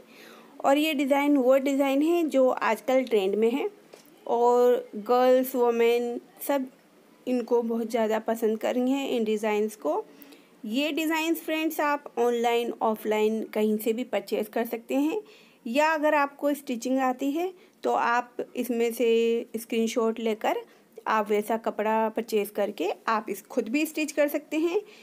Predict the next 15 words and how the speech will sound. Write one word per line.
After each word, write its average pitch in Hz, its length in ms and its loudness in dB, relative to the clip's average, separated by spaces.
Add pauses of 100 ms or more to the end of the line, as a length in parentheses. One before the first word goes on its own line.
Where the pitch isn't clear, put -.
(140)
या 262 220 4
फिर 285 380 -2 (180)
आप 254 300 0
स्क्रीनशॉट 262 600 0
दिखाकर 254 460 0
अपने 240 360 0
बुटीक 220 380 -2
या 226 100 0
टेलर 214 380 0
से 220 140 0
भी 320 200 0
स्टिच 262 380 -4
करवा 214 260 -2
सकते - 320 -10
हैं। 175 280 -12